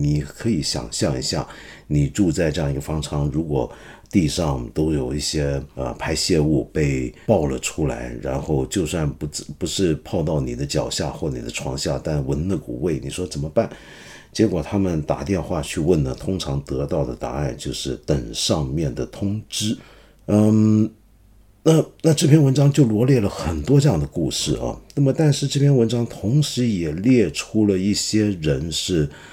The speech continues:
在负责这些事情的人，他们又是什么处境？我们知道这过去这么多天，我们看到非常多的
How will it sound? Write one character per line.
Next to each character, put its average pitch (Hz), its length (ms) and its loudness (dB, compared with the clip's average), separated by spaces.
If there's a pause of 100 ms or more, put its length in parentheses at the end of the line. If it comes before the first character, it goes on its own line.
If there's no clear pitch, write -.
(220)
在 107 160 2
负 156 300 6
责 82 180 0
这 82 120 -4
些 85 180 0
事 87 240 -2
情 71 200 -6
的 67 120 -6
人， - 200 -2 (220)
他 - 180 -2
们 101 120 2
又 78 60 4
是 76 140 -4
什 71 160 -6
么 57 100 -8
处 - 220 -10
境？ - 220 -4 (540)
我 104 60 8
们 120 120 6
知 147 140 -2
道 151 180 12
这 143 140 4
过 135 220 2
去 117 260 2
这 - 320 -2
么 107 80 4
多 98 220 2
天， 95 200 -4
我 76 140 -2
们 69 100 -6
看 90 240 -2
到 76 140 -4
非 135 480 2
常 82 300 -4
多 87 160 -2
的 67 360 -4